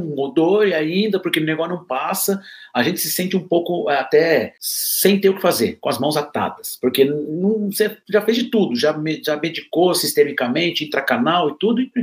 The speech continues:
e a dor não para, tem que esperar o pus chegar na submucosa e evoluir pro edema. A hora que você tem edema e ponto de flutuação, aí você pode,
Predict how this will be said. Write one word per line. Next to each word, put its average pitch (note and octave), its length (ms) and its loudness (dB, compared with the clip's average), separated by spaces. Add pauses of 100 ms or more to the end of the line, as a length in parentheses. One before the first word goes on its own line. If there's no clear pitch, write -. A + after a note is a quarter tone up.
(320)
e A#3 80 2
a - 20 4
dor F3+ 160 2
não D4+ 160 0
para, F3+ 200 2
tem D3 100 -6
que - 60 0
esperar G3+ 380 2 (200)
o D3 80 -4
pus E3+ 260 0
chegar D3 260 2
na C3 60 -2
submucosa G3+ 640 0 (200)
e G3 140 2
evoluir F#3 480 0
pro F#3 140 2
edema. D3 440 0 (300)
A E3+ 60 0
hora A3+ 100 4
que A#3+ 80 -4
você A3+ 160 4
tem G3 220 2
edema D3 320 2
e - 40 -10
ponto D3 200 0
de - 60 -12
flutuação, E3+ 520 -2
aí F3 100 2
você F#3 280 0
pode, D#3+ 420 0